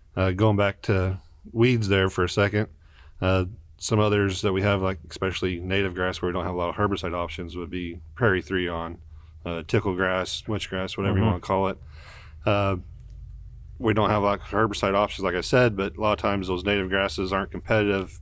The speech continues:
Speaker 1: because it's not just nitrogen in that case, but
Speaker 2: Mm-hmm.
Speaker 1: also phosphorus, potassium. We've seen correct those, we get those native
Speaker 2: Mm-hmm.
Speaker 1: grasses to be a lot more competitive.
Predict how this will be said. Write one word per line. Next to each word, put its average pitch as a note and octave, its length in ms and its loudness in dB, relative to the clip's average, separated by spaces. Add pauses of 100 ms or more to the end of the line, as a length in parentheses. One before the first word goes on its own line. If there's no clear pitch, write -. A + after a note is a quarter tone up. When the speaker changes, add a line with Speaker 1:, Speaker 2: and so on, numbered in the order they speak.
Speaker 1:
because F#2+ 580 -4 (500)
it's - 120 -18
not G2+ 140 0
just F#2 180 -4
nitrogen G#2+ 480 -2
in E2+ 100 -6
that E2+ 180 -8
case, F2+ 300 -4
but A#2+ 80 2
Speaker 2:
Mm-hmm. A2 100 4
Speaker 1:
also G#2+ 260 2
phosphorus, F2 440 -6
potassium. F#2+ 500 -4
We've E2+ 180 -8
seen F2+ 360 -8 (420)
correct - 340 0
those, F#2+ 600 2 (240)
we G2 160 -8
get F#2 160 -4
those F2+ 200 -6
native F#2 200 0
Speaker 2:
Mm-hmm. G2+ 80 -4
Speaker 1:
grasses F2 380 -6
to - 80 -18
be F#2 100 -6
a F2+ 60 -6
lot F2+ 120 -8
more F2 180 -8
competitive. F2+ 540 -10